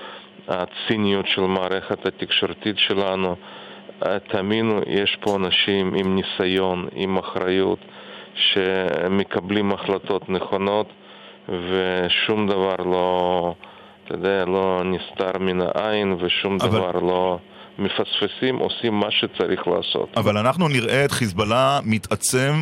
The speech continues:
Speaker 2: הולך ומתעצם בסיוע איראן, ונשב בחיבוק ידיים ורק נאסוף מודיעין, השר ליברמן?
Speaker 1: אנחנו לא יושבים בחיבוק ידיים, ואני מניח שהדיונים, איך עושים,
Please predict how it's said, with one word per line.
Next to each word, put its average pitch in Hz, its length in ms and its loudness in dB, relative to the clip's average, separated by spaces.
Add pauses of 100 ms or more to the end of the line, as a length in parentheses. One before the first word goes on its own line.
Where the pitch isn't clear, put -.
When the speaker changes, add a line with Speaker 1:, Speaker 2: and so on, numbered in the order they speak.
(180)
Speaker 2:
הולך 127 340 2
ומתעצם 131 480 0
בסיוע 117 540 2
איראן, 113 600 2
ונשב 101 600 2
בחיבוק 117 420 -2
ידיים 110 380 2
ורק 113 240 0
נאסוף 117 400 0
מודיעין, 113 560 0
השר 170 340 0
ליברמן? 175 480 0 (580)
Speaker 1:
אנחנו 107 440 0
לא 101 140 4
יושבים 98 400 0
בחיבוק 95 580 -2
ידיים, 92 580 0 (440)
ואני 87 840 0
מניח 98 600 0 (1200)
שהדיונים, 95 800 0 (260)
איך 101 200 0
עושים, 90 460 -2